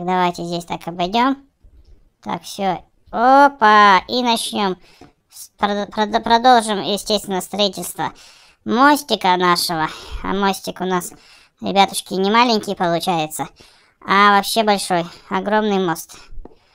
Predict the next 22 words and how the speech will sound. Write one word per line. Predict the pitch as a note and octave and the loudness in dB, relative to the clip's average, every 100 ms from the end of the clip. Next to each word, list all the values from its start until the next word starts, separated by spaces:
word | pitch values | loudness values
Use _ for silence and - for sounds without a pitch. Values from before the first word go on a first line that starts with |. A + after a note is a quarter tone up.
| _ _ _ _ | _ _ _ _
Так, | G#3 F3+ F3 | -4 -4 0
давайте | F#3 F#3 F3+ | 0 0 0
посмотрим, | - F3 F#3+ F3+ E3 - - - | -4 -4 -4 -4 -8 -12 -10 -8
далеко | - F#3 F#3 G3+ A#3 | -6 -4 -4 0 0
ещё | A3 F#3+ | 0 -6
идти | F3+ F#3 | -8 -6
или | F3+ | -4
нет. | A3+ C4 - - _ _ _ _ _ _ _ - | -4 -4 -10 -20 _ _ _ _ _ _ _ -10
Ага. | G3 G3+ F#3 F3 _ - - _ _ _ _ - | -4 -2 -2 -8 _ -20 -20 _ _ _ _ 0
О, | C4+ D#4+ F4+ F4 E4+ E4+ E4 D#4+ | 6 8 10 10 10 8 8 6
практически | D#4+ A#3+ A#3 B3 - A#3 | 4 0 -2 -6 -6 -2
дошёл. | A3 - A3 F3+ - _ _ _ _ _ _ _ - | -2 0 0 0 -2 _ _ _ _ _ _ _ -6
А | G3+ | -4
как | G3+ G3 G#3 | -2 -2 -2
он | G3 F#3 - | -4 -6 -10
высоко | G3+ A3+ A3 G3+ F#3+ | -4 -4 -4 -6 -6
находится. | G3 F#3 C4 C#4+ F#3 - F3 - - - _ _ _ _ _ _ _ - | -6 -4 -4 -2 -4 -6 -10 -12 -20 -20 _ _ _ _ _ _ _ -4
Ну | A#3+ C#4 C4 | 2 4 4
ладно, | A3+ G#3 G#3 A3 G#3+ - - G#3 | 4 2 2 0 -2 -8 -12 -2
ладно, | G3+ G3+ G3 G3 F#3+ - - - | 2 2 2 -2 -4 -10 -18 -12
ничего | F#3 F#3+ - | -8 -6 -6
страшного. | G3 G3+ F#3+ - F3 | -4 -2 -2 -4 -10